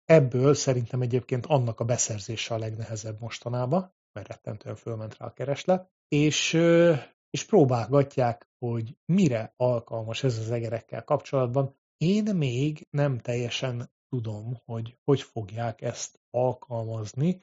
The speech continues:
de például, ha betanítják az egereket arra, hogy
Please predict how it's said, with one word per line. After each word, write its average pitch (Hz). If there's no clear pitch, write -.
de 131
például, 127
ha 135
betanítják 135
az 123
egereket 127
arra, 127
hogy 139